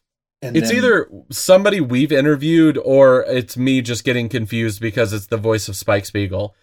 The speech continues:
Speaker 2: um,
Speaker 1: <laughs>
Speaker 2: which
Speaker 1: I,
Speaker 2: it might
Speaker 1: we have
Speaker 2: be
Speaker 1: not
Speaker 2: that.
Speaker 1: interviewed him.
Speaker 2: Oh my
Speaker 1: For
Speaker 2: God,
Speaker 1: sure.
Speaker 2: if we could. If only.
Speaker 1: Uh,
Speaker 2: I will, I will, you know, have the best time. Anyways,
Speaker 1: Yeah,
Speaker 2: um,
Speaker 1: so, uh, this also, now that you point out the dub, the dub is good.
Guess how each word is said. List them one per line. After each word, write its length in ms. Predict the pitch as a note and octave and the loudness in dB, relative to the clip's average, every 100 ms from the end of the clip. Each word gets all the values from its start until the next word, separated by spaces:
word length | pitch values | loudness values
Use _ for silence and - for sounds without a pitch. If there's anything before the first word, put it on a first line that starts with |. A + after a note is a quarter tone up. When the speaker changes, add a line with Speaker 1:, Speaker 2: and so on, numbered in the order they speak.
| _ _ | _ _
Speaker 2:
um, 380 | - - - A2 | -2 4 4 2
Speaker 1:
<laughs> 20 | |
Speaker 2:
which 180 | A2+ - | -2 0
Speaker 1:
I, 40 | D3+ | 2
Speaker 2:
it 40 | |
might 80 | C3 | 4
Speaker 1:
we 40 | F3+ | 4
have 100 | A2 | 4
Speaker 2:
be 80 | |
Speaker 1:
not 240 | D3 C3+ A#2 | 2 2 0
Speaker 2:
that. 60 | |
Speaker 1:
interviewed 380 | A#2+ A#2 G#2 G#2+ | -2 -4 -2 -4
him. 440 | - F#2 E2 G#2 - _ _ _ _ | -6 -12 -14 -20 -20 _ _ _ _
Speaker 2:
Oh 240 | A#2 A#2 G#2+ | 0 2 0
my 120 | F#2+ | -2
Speaker 1:
For 60 | G2 | -2
Speaker 2:
God, 220 | G2 G2 | 0 0
Speaker 1:
sure. 220 | B2+ A2 | 0 0
Speaker 2:
if 80 | F2+ | -2
we 120 | A2+ | -6
could. 460 | - G#2 F#2 G2 - | -4 -2 -2 -4 -6
If 440 | C3 C#3 C#3 - - | 2 4 4 0 -8
only. 360 | B2 A#2 A2 G#2+ | -2 -2 0 0
Speaker 1:
Uh, 40 | G#2+ G2+ F#2+ | 2 0 0
Speaker 2:
I 220 | G2+ F#2+ - _ - | -4 -4 -10 _ -12
will, 420 | G#2 G#2+ G2+ G2 _ _ _ _ _ | -2 0 -2 -4 _ _ _ _ _
I 140 | G2+ | -4
will, 400 | G2 G2+ G2 F#2+ G2+ _ _ | -2 -2 -2 -6 -14 _ _
you 200 | G#2 G2+ | -8 -4
know, 280 | F#2+ F2+ F#2+ _ - | -4 -6 -10 _ -12
have 240 | G#2+ F#2 | -8 -8
the 60 | F#2+ | -6
best 260 | F#2+ F#2 - | -4 -4 -6
time. 200 | F2+ F2 | -8 -4
Anyways, 380 | F#3+ F3 F#2+ F#2+ | -2 0 0 -2
Speaker 1:
Yeah, 300 | F#3+ E3+ C#3+ | 0 2 2
Speaker 2:
um, 240 | - E3+ E3 | 2 2 2
Speaker 1:
so, 560 | F3+ F#3 F3 F3+ - _ _ _ _ _ - | 4 2 2 -4 -12 _ _ _ _ _ -2
uh, 200 | D3+ C#3 | -2 0
this 220 | D3 A3 | 0 -2
also, 500 | G3 F3 F#3 F3+ E3+ | 0 0 4 4 2
now 260 | D#3+ D3+ D#3 | 0 0 0
that 80 | D3+ | 0
you 120 | D3+ | -4
point 260 | D3 D3+ C#3 | -2 0 0
out 160 | C#3 | 0
the 60 | C3 | -2
dub, 480 | A2+ B2 A#2+ A#2+ B2+ | 2 4 4 0 -4
the 80 | C3+ | 2
dub 320 | D3+ G#3+ - | 4 4 2
is 160 | C#3+ - | -6 -2
good. 420 | A2+ G2 G2+ | -2 -2 -6